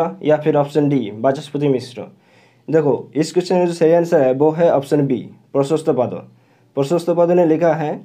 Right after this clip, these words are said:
पदार्थ धर्म संग्रह के ऊपर एक टिप्पणी। देखो, यहाँ पर समझने के लिए कुछ है नहीं,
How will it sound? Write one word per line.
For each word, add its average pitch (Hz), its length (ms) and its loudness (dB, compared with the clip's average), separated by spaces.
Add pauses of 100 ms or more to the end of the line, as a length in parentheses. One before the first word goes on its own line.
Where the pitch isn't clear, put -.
(380)
पदार्थ 170 420 2
धर्म 151 280 2
संग्रह 151 400 0
के 151 140 2
ऊपर 147 280 2
एक 151 260 0
टिप्पणी। 110 420 -4 (880)
देखो, 151 200 4
यहाँ 156 180 4
पर 175 140 0
समझने 160 440 0
के 175 80 0
लिए 180 200 6
कुछ 165 260 -2
है 139 280 0
नहीं, 151 240 2